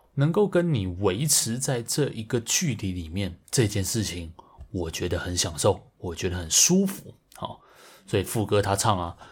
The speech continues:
，“也许喜欢怀念你多于看见你，也许喜欢想象你多于得到你。”好，我想象的就好，我在我脑中想象我与你的交往。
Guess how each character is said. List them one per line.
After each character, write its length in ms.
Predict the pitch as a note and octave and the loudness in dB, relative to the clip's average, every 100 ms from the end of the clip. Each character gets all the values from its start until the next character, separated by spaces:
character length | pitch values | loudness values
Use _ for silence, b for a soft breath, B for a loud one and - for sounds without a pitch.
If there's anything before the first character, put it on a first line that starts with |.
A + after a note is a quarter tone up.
| B | B
，“也 160 | C3+ E3 | 2 4
许 240 | F3 F3 | 4 2
喜 280 | E3 - F2+ | 2 2 0
欢 260 | E2+ C#3+ D3+ | -2 -2 -2
怀 320 | - G2+ G2+ | -2 -2 2
念 340 | D3+ F#3+ G#2 | 4 4 4
你 300 | F#2 E2 D#2+ - | -2 -8 -14 -6
多 240 | - B2+ A#2+ | 0 2 2
于 160 | F#2 | -2
看 260 | G2 - B2 | -4 -2 -2
见 240 | A2+ G2+ | -2 -4
你， 220 | F2+ D#2 - b b b b - | -6 -10 -14 b b b b -8
也 280 | G2+ G#2+ | -2 0
许 300 | C3+ - A2+ | 0 -2 -2
喜 340 | C3 - F#2+ E2 | 0 0 0 -4
欢 260 | - A#2+ | -4 0
想 400 | C3+ - - E2 | 4 4 4 0
象 380 | E2+ - G3 A#2+ | 0 4 6 4
你 300 | F#2 E2+ G2 _ _ - | 0 -4 -12 _ _ 0
多 240 | A2+ G#2+ | 0 0
于 180 | F#2+ F2 | -2 -6
得 180 | - E2 | -6 -2
到 220 | G2+ F2 | -2 -2
你。” 160 | - - _ _ _ | -8 -16 _ _ _
好， 260 | - - - B B B - | -12 -10 -10 B B B -4
我 180 | G#2+ | -2
想 320 | A#2 - G2 D#2+ | 2 2 0 -2
象 260 | - F#3+ B2 | 0 2 2
的 120 | F#2+ | -2
就 160 | E2 F#2 | -2 -4
好， 200 | - - B B B | -4 -12 B B B
我 120 | - F#2 | -4 -4
在 340 | - D3+ C3+ | 0 2 2
我 240 | A2+ A2 | 0 -2
脑 340 | C3 A2 F2 F2 | 0 -2 -4 -6
中 260 | - F3 | 0 0
想 320 | G3+ - F2+ F2+ | 0 -2 -4 -2
象 300 | C#3+ A#2 - | -2 -2 -4
我 280 | F#2+ E2+ E2 | -4 -4 -4
与 180 | G2 G2 | -4 -4
你 180 | F#2+ | -4
的 160 | E2+ F2 | -4 -6
交 220 | - F#2 | -4 -2
往。 220 | F2+ F2+ | 0 -2